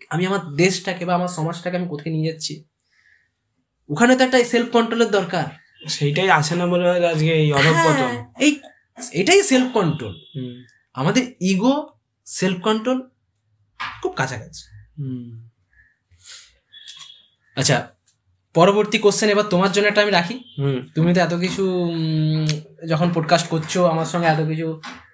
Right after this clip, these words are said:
Speaker 1: মানে আমার এত কথা শুনছো, যাই হোক, তো তোমাকে আমি যদি ইগো নিয়ে যদি কয়েকটা আমি question করি, তার মধ্যে যেরকম এখনকার দিনে তুমি দেখবে
Speaker 2: হুম।
Speaker 1: বাড়িতে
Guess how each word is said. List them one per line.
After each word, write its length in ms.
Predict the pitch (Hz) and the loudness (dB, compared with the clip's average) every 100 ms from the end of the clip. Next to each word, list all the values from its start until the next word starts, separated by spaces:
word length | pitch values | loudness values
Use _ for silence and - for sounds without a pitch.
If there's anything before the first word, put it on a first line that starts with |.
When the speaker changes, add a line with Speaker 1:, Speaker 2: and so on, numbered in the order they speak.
| _ _ | _ _
Speaker 1:
মানে 120 | 175 190 | 0 2
আমার 200 | 190 185 | 4 2
এত 120 | 175 160 | 2 2
কথা 200 | 160 175 | 2 2
শুনছো, 540 | 160 170 170 175 165 | 2 2 2 0 0
যাই 160 | 165 160 | 0 0
হোক, 180 | 165 160 - - _ - - - - - - | -2 -6 -12 -20 _ -16 -16 -16 -20 -4 4
তো 180 | 202 | 4
তোমাকে 400 | 196 202 226 240 | 6 2 2 2
আমি 120 | 233 233 | 2 0
যদি 280 | 226 220 | -2 -2
ইগো 160 | 202 226 | 2 2
নিয়ে 280 | 226 214 208 | 4 2 2
যদি 180 | 202 208 | -2 0
কয়েকটা 400 | 190 185 202 185 175 | 0 0 0 0 0
আমি 140 | 180 | 0
question 360 | 175 160 185 175 | -2 -2 0 2
করি, 200 | 156 156 | 2 0
তার 160 | 165 | 0
মধ্যে 220 | 180 190 202 | 0 0 -2
যেরকম 440 | 202 208 214 214 _ _ _ _ - | 0 -2 -2 -8 _ _ _ _ -2
এখনকার 480 | 202 208 269 262 262 | 0 2 2 2 2
দিনে 160 | 262 | 0
তুমি 180 | 262 262 | 0 0
দেখবে 300 | 262 262 208 | 2 2 2
Speaker 2:
হুম। 640 | 214 - 156 147 127 - 170 | -2 -6 -6 -4 -4 -6 2
Speaker 1:
বাড়িতে 360 | 190 214 233 | 2 2 -4